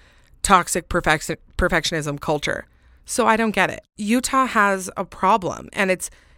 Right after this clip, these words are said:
it's like Keeping Up with the Joneses, but it's hopped up on Diet Coke and Valium, you know? Like, it's knowing all the time that your neighbor can afford a new car or a Gucci bag or has three kids that sleep through the night or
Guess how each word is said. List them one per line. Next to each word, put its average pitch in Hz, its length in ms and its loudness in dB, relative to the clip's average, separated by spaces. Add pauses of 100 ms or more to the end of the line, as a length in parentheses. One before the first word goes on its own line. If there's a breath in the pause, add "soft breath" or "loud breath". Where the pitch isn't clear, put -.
(140 soft breath)
it's 233 160 -2
like 247 220 0
Keeping 294 340 -2
Up 285 140 0
with 226 140 -2
the - 80 -12
Joneses, 175 600 -2
but 175 160 0
it's 165 160 0
hopped - 380 2
up 175 180 2
on 151 360 0 (420)
Diet 170 300 2
Coke 170 260 -2
and 147 120 -4
Valium, 143 640 -4 (180)
you 220 100 2
know? 185 300 4 (340 loud breath)
Like, 214 220 2 (600 soft breath)
it's - 200 -2
knowing 214 760 4 (160)
all 254 200 6
the 233 120 -2
time 208 460 -2
that 165 280 -4
your 180 100 -2
neighbor 185 320 0
can 175 140 -6
afford 160 260 -2
a 147 40 -6
new 151 140 -6
car 147 340 0
or 175 140 2
a 175 40 2
Gucci 170 340 -2
bag 139 320 -2
or 175 120 -2
has 165 180 -2
three 196 180 0
kids 180 280 -2
that 151 80 -8
sleep 151 240 -6
through 156 140 -6
the 147 60 -4
night 139 300 -6
or 160 180 2